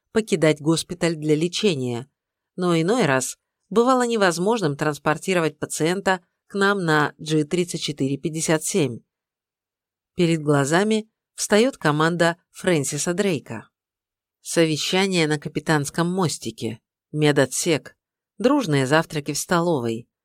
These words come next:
Я слышу голоса людей и звуки корабля, который стал мне домом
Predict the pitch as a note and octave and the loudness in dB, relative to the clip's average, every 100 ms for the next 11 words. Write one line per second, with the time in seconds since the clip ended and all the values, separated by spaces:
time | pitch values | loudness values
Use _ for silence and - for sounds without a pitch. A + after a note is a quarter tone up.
0 | _ _ _ F#3+ G#3+ G3 - F#3+ - D3 | _ _ _ 0 0 0 -2 -2 -2 0
1 | D3+ D3+ C#3+ D#3 D3 C#3 E3+ G3+ G3+ _ | 0 0 0 -2 -2 -2 0 0 -2 _
2 | _ - A#3 A3 C#4 B3+ E3 D3 C#3+ D3 | _ -4 -2 0 0 -2 -4 0 0 2
3 | G3+ G3+ C#3+ E3 D#3 - F3 F3 D#3+ C#3 | 0 0 -2 0 -2 -2 -2 0 0 -2
4 | C#3+ F3+ G3+ F3+ F3 | 2 2 4 0 -2